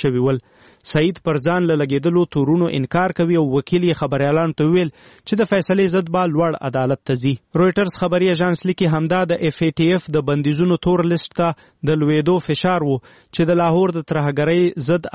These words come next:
عدالت په ډسمبر کې سعید رسمن د ترهګرۍ تمویل په تور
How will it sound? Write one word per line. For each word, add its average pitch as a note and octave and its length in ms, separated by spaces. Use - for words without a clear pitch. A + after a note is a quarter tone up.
عدالت D3 480
په - 400
ډسمبر F#3+ 440
کې F#3 180
سعید E3+ 340
رسمن F3+ 480
د C3 160
ترهګرۍ D3 600
تمویل C#3 360
په - 160
تور D3+ 260